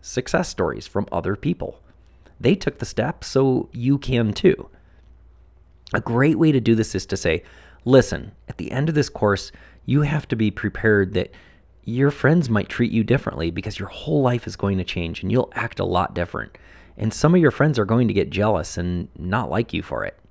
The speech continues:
So there, you're basically putting this thought into their mind. "Huh, okay, I kind of suck now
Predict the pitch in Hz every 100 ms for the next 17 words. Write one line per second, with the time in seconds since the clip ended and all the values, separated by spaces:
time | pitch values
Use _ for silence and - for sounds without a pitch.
0 | - - - - - 120 139 - 85 110
1 | 131 - 175 143 - 131 131 107 113 -
2 | 95 - 95 87 90 98 101 69 - -
3 | _ _ - - 165 - - 127 101 110
4 | - - - - - 226 214 - - -
5 | 110 - 104 107 90 92